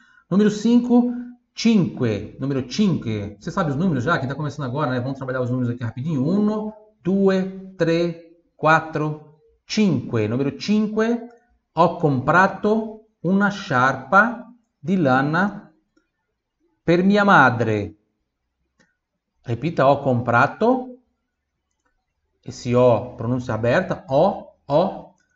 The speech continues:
ho comprato cosa? Una sciarpa. Ho comprato una sciarpa.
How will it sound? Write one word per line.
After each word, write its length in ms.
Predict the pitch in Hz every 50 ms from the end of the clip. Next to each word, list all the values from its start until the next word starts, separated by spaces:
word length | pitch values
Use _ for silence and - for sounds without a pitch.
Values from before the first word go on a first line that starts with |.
| _ _ _
ho 260 | - 156 165 - -
comprato 960 | - 143 127 120 107 - 127 117 113 117 117 - - 202 233 254 254 - - - - - _ _ _ _ _ _ _ _ _ _
cosa? 480 | - 165 143 120 104 101 110 - - -
Una 180 | 175 202 240 240
sciarpa. 560 | 240 - - 110 - 127 - 117 110 120 - _ _ _ _ _ _ _ _ _ _ _
Ho 100 | 190 -
comprato 460 | - 226 196 - 196 202 202 208 202
una 180 | 196 190 190
sciarpa. 720 | 185 - - 131 110 110 113 - - 120 117 117 120 -